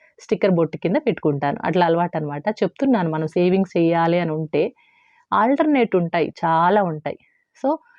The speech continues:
ఎంత సాటిస్ఫాక్షన్ అండి. నాకైతే తిలకం పెట్టుకోవడం చాలా తృప్తిగా అనిపిస్తుంది, నిండుగా కూడా అనిపిస్తుంది. ఒక సుమంగళి,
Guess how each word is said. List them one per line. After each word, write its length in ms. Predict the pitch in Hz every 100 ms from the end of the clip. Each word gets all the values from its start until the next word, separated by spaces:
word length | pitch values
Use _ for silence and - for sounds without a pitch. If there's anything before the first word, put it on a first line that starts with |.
| _ -
ఎంత 240 | 233 240
సాటిస్ఫాక్షన్ 760 | 233 220 208 233 220 196 - 180
అండి. 160 | 175
నాకైతే 400 | 170 175 190 185
తిలకం 320 | 170 175 175 180
పెట్టుకోవడం 400 | 156 - 170 170
చాలా 380 | 175 160 165 185
తృప్తిగా 420 | 175 160 - 185
అనిపిస్తుంది, 540 | 180 151 156 - 175 240
నిండుగా 420 | 208 196 202 214 214
కూడా 200 | 196 196
అనిపిస్తుంది. 580 | 165 156 165 - 156 156
ఒక 160 | 165 156
సుమంగళి, 520 | 175 170 175 175